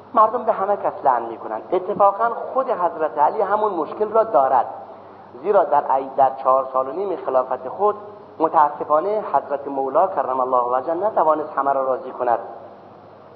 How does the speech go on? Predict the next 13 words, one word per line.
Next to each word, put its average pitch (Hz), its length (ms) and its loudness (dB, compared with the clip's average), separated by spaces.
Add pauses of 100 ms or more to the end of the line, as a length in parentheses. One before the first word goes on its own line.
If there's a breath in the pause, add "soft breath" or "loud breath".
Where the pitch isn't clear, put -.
(1300)
بلکه 190 240 4
در 151 180 6
دوران 175 460 0
چهار 135 360 2
سال 135 160 0
و 139 40 -8
نیم 185 240 -4
خود 139 200 -4
حضرت 131 420 -2
علی 143 240 0
دوران 151 420 0
قتل 185 400 -2
و 160 40 -2